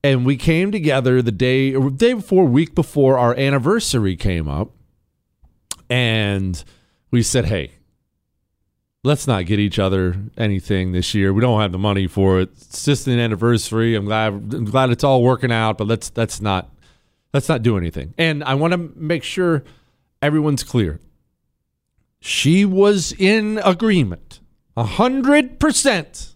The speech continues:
with this plan. Wake up. Oh, I remember the look on her face. Wake up anniversary day. I was sleeping on, as you're standing at the foot of the bed, I was sleep,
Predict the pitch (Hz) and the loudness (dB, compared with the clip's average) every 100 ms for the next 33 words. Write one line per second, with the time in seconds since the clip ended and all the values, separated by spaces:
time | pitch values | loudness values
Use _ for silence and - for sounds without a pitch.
0 | _ - 147 202 185 - 190 131 92 _ | _ -2 0 2 0 0 -2 0 -4 _
1 | _ _ _ _ _ _ _ _ _ _ | _ _ _ _ _ _ _ _ _ _
2 | _ - 127 165 170 156 151 - 139 _ | _ 0 2 4 4 2 2 -6 -20 _
3 | _ 127 135 160 175 233 277 269 247 247 | _ 0 2 4 2 2 2 2 2 2
4 | 254 247 294 - - _ _ _ - 131 | -2 0 -2 -4 -10 _ _ _ 0 2
5 | 185 208 190 - 160 185 185 190 - 165 | 4 2 0 0 0 0 0 0 0 0
6 | 165 196 208 202 - _ _ _ _ _ | 2 2 2 -2 -8 _ _ _ _ _
7 | _ _ 131 131 135 127 - 147 139 135 | _ _ 0 2 2 0 0 0 0 0
8 | 117 120 113 110 107 107 131 107 117 - | 0 0 0 0 0 0 -2 0 -2 0
9 | 160 143 131 - - 143 139 117 131 117 | 0 0 -2 -4 -2 0 2 0 0 2
10 | 110 - 117 101 - | 0 0 0 -2 -4